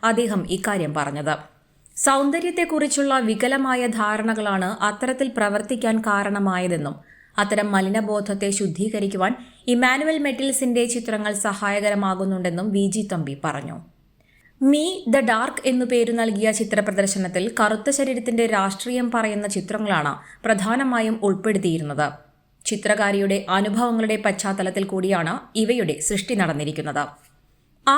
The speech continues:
അനുഭവങ്ങൾ സംഘാടകൻ രഞ്ജു ലീഫ് വേദിയിൽ പ്രതിപാദിക്കുകയും ചെയ്തു.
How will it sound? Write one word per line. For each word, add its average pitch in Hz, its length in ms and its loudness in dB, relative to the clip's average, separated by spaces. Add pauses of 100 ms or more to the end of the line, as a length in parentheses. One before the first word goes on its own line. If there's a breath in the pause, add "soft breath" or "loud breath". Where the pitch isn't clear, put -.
(140)
അനുഭവങ്ങൾ 262 640 2
സംഘാടകൻ 233 680 0
രഞ്ജു 202 400 0
ലീഫ് 220 400 -2
വേദിയിൽ 208 400 2
പ്രതിപാദിക്കുകയും 196 840 0
ചെയ്തു. 147 340 -2